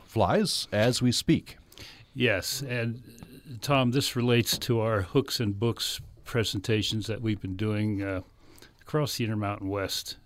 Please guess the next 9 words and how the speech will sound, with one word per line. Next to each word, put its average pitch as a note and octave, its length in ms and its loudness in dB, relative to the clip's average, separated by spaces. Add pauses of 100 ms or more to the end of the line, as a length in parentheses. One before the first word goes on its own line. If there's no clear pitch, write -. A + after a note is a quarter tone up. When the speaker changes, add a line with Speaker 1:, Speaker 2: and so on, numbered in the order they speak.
Speaker 2:
Uh, F2+ 260 -10 (1120)
we B2+ 120 -4
can G#2 180 0
talk G#2 300 0
more G#2+ 160 0
about G2 260 -2
that G#2 240 -4
later, G#2+ 240 -2
but, G2+ 220 -6